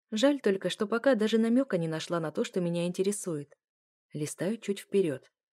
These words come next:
До конца главы две страницы. Некоторое время колеблюсь, не дочитать ли. Ладно, всё завтра.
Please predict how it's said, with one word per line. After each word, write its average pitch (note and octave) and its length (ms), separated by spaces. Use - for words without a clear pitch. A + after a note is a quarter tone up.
До F#3+ 120
конца G3 300
главы F#3 320
две F#3 220
страницы. F#3 680
Некоторое D3+ 420
время F3+ 280
колеблюсь, D3+ 640
не G3 120
дочитать G#3+ 540
ли. C#3 220
Ладно, D#3 480
всё D4+ 240
завтра. - 540